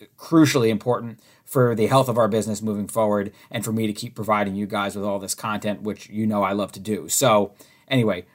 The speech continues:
quick little side note on that. But getting back to the defensemen,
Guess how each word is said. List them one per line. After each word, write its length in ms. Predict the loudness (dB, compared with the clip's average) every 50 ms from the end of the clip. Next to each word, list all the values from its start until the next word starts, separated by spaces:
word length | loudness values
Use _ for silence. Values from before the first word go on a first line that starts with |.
| _ -2
quick 220 | 0 0 0 4
little 360 | 4 4 6 6 4 2 2
side 360 | 2 4 4 6 6 4 4 2
note 160 | 0 -2 -4
on 180 | -4 -2 0
that. 320 | 2 2 2 2 -2 -2 -2
But 280 | -2 -2 -2 -4 -14 _ _ _ _ _ _ _ _ _ _ _ _ _ _ -2 4
getting 300 | 6 6 6 6 4 4
back 260 | 4 4 4 4 2
to 80 | 0
the 100 | -2 -2
defensemen, 580 | -2 -2 2 2 2 4 2 0 -4 -8 -12